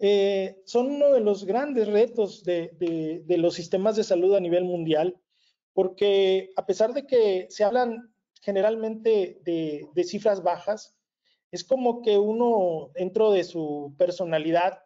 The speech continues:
ya sea quirúrgica de cualquier tipo, pues no reconoce que en forma inicial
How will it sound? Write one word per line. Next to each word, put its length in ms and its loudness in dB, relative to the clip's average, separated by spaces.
ya 140 -2
sea 460 0
quirúrgica 680 -4
de 140 -4
cualquier 340 -8
tipo, 460 -6
pues 120 0
no 120 2
reconoce 920 -2
que 460 -4
en 200 -6
forma 320 0
inicial 560 0